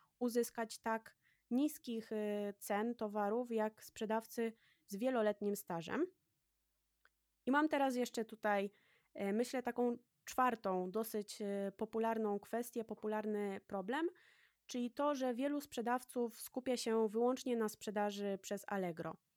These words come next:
Jest to spowodowane tym, że marketplace daje nam możliwość wrzucenia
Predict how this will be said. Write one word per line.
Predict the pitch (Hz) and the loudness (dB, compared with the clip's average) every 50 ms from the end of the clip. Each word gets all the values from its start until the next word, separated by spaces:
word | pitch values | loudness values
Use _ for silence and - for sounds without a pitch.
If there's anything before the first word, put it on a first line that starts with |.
| _ _ _ _ _ - | _ _ _ _ _ -4
Jest | 233 285 285 - - | -2 -2 -2 -2 -4
to | 277 | -4
spowodowane | 254 - - 262 240 247 247 240 233 240 254 269 262 240 | -4 -2 -4 -2 0 2 2 2 2 2 2 2 0 -2
tym, | - - 208 226 277 311 330 _ _ _ _ _ _ - | -2 0 0 2 2 0 -2 _ _ _ _ _ _ -8
że | 214 214 226 226 233 226 - | -2 2 2 2 2 0 -2
marketplace | 226 226 254 269 277 277 - 240 220 - - - 208 202 220 277 294 - - _ _ - | 0 2 2 2 2 0 -4 -6 -6 -6 -6 -2 0 0 0 0 -2 -6 -10 _ _ -2
daje | 220 226 233 226 | 0 2 2 2
nam | 240 240 233 | 2 2 2
możliwość | 233 233 240 240 240 262 247 262 262 226 226 | 2 2 2 2 0 -4 -2 0 -2 -2 -2
wrzucenia | 202 220 220 240 220 - 262 262 262 262 254 254 254 | -4 -4 -6 -6 -6 -2 -2 0 0 2 2 0 0